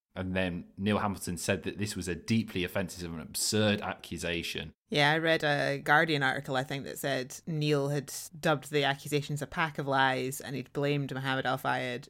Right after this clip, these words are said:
Speaker 2: for his career downfall entirely.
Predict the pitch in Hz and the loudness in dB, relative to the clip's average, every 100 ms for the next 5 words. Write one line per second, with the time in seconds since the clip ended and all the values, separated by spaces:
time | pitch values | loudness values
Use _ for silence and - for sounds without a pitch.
0 | _ - 147 127 135 - - 143 139 135 | _ -8 -6 -4 -6 -6 -4 -2 0 0
1 | 131 131 131 - 127 135 143 _ - 131 | 0 -2 -4 -4 -6 -6 -12 _ -12 -8
2 | 131 131 135 127 131 | -4 -2 -2 -4 -6